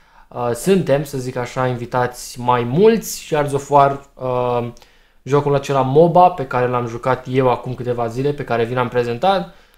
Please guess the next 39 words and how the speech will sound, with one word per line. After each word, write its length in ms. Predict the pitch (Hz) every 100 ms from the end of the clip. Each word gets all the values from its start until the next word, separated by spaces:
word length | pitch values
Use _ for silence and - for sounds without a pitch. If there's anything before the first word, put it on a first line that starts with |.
| _ _
Uh, 580 | 143 147 147 147 147 147 143 - _ _ _ _ _ _ _
băieții 400 | 202 220 202 196
care 180 | 196 196
au 80 | 180
jocul 520 | 170 185 - 185 180
ne-au 200 | 170 170
invitat, 560 | 160 156 151 185 170
ne-au 140 | 156 156
zis, 100 | 147
"Bă, 240 | 147 156
hai 140 | 151 160
participați 580 | 151 143 139 139 147 -
și 100 | 139
voi." 280 | 170 208
Sunt 220 | 196 - 175
premii 240 | 214 196
destul 320 | 180 175 190
de 60 | 170
mari. 400 | 156 180 180 170 - _ _
Uh, 280 | - 135 143 139
primul 260 | 170 160
loc, 140 | 160 147
nu 100 | 139
știu, 140 | 123
trei 180 | - 151
mii 100 | 139
de 80 | 139
euro, 180 | 135
al 120 | 127 120
doilea 240 | 131 127
o 40 |
mie 140 | 123 123
cinci 260 | - 120
sute 280 | - 131 123
și 140 | 113 120
al 100 | 113
treilea 240 | 123 113
habar 340 | 113 117 117
n-am, 440 | 117 147 147 143